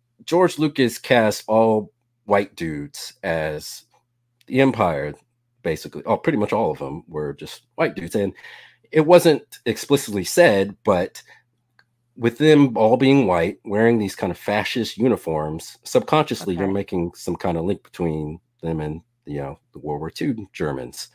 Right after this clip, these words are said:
Speaker 1: And that created a more kind of scary vibe from, uh, the villains. But now with the new stuff that Disney's doing,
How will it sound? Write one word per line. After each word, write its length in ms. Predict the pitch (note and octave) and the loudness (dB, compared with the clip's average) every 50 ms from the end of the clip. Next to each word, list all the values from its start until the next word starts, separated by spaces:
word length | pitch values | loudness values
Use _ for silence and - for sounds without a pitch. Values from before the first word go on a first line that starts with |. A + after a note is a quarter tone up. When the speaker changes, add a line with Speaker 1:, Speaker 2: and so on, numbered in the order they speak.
| _ _ _ - _ _ _ _ _ _ | _ _ _ -20 _ _ _ _ _ _
Speaker 1:
And 180 | G#2+ F#2+ G2 G#2 | -2 0 2 2
that 180 | G#2 G2+ - | 0 -2 -2
created 340 | - - G#2+ G#2 G2+ G2+ F2 | 0 2 2 4 4 2 0
a 60 | F#2+ | 0
more 320 | F#2+ F#2 F2+ F2 F2 E2+ E2 | 0 2 2 2 2 0 -2
kind 180 | - F2+ E2 | -6 -8 -8
of 100 | D#2+ - | -8 -8
scary 720 | - - - - F#2+ F#2 F#2 F#2 F2+ F2+ F2 E2+ E2 E2 D#2 | -8 -10 -10 -6 -4 -2 -2 0 0 0 0 -2 -2 -4 -8
vibe 560 | C#2+ - E2+ F2 G#2 G#2+ G2+ F2+ D#2+ D#2 D2 - | -6 -6 -2 -2 0 0 0 -2 -2 -4 -4 -8
from, 500 | - - E2 D#2 D2+ D2 D2 D2 D2 - _ - _ _ _ _ _ _ | -8 -6 -4 -4 -2 -4 -4 -8 -10 -12 _ -20 _ _ _ _ _ _
uh, 200 | E3+ D#3 D#3 D3+ | -8 -8 -8 -6
the 100 | C#3+ E3+ | -8 -6
villains. 600 | - - F#3+ F3+ A2 - C#3 A#2+ - - - - _ _ _ _ _ _ _ _ | 0 2 4 4 4 2 0 -4 -8 -14 -16 -20 _ _ _ _ _ _ _ _
But 100 | - A2+ | 0 4
now 440 | C3 D3 D3+ D3 C#3 B2+ B2 - - _ | 6 8 8 8 8 6 6 4 -2 _
with 340 | - A#2 A2 A2 G#2+ - - | -2 2 4 4 4 2 0
the 100 | - G2+ | 0 2
new 180 | G#2+ D3 F#3+ F3 | 6 6 6 4
stuff 520 | - - A#2+ G2 F2 E2+ E2+ - - _ _ _ _ _ _ | 4 2 2 2 2 2 -2 -6 -14 _ _ _ _ _ _
that 160 | G#2 F#2+ - - | -10 -10 -2 -2
Disney's 320 | C#3 C3 A#2+ A#2 G2 F2+ | -2 0 0 0 -2 -2
doing, 440 | F#2 F2+ F2 E2+ E2 D#2+ E2 E2+ | -2 -2 0 0 0 0 -2 -6